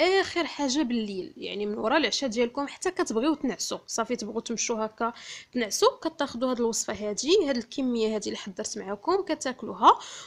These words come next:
والوصفه الاخرى اللي سبق لي حطيت لكم في الفيديو السابق، كتاخذوها في الصباح. دونك هذيك في الصباح وهذه في الليل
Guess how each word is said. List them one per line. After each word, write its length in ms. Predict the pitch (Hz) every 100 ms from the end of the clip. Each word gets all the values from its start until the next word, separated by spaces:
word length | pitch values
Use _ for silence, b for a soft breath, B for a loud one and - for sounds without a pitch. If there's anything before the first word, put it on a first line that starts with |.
| B
والوصفه 560 | 302 349 349 - - 302
الاخرى 380 | - 277 294
اللي 100 | 453
سبق 280 | 359 - -
لي 60 | 302
حطيت 300 | - - 269
لكم 240 | 269 277
في 60 | 247
الفيديو 260 | 226 220
السابق، 500 | 240 - 247 240 403
كتاخذوها 560 | - 294 302 - 233 254
في 60 | 302
الصباح. 420 | - 196 151 -
دونك 260 | 185 196
هذيك 260 | 233 233 247
في 40 |
الصباح 380 | - - 233 320
وهذه 320 | 233 240 226
في 100 | 233
الليل 320 | 220 208 262